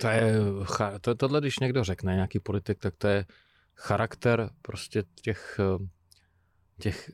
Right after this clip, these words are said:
selyských rádců z pohádek třeba.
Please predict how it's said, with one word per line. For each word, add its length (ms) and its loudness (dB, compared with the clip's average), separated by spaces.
selyských 760 0
rádců 520 -2
z 80 -10
pohádek 540 0
třeba. 300 -18